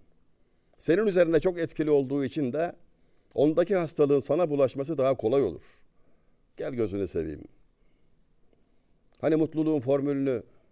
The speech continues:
duyduk ya iki cihan serverinden. Dört maddedir. Allah'ı unutma,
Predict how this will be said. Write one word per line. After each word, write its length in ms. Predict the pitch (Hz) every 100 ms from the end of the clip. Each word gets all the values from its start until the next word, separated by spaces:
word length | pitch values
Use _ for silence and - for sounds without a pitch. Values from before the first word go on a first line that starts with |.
| _ _ _ _ -
duyduk 360 | 151 180 175 123
ya 220 | 95 -
iki 200 | - 127
cihan 240 | 107 104 101
serverinden. 680 | - 87 85 82 78 80 76 _ _ _ _ _ _ _
Dört 220 | 131 131
maddedir. 680 | 113 107 95 101 76 - - - _ _ _ - -
Allah'ı 480 | 92 104 117 117 135
unutma, 580 | 123 104 - 110 135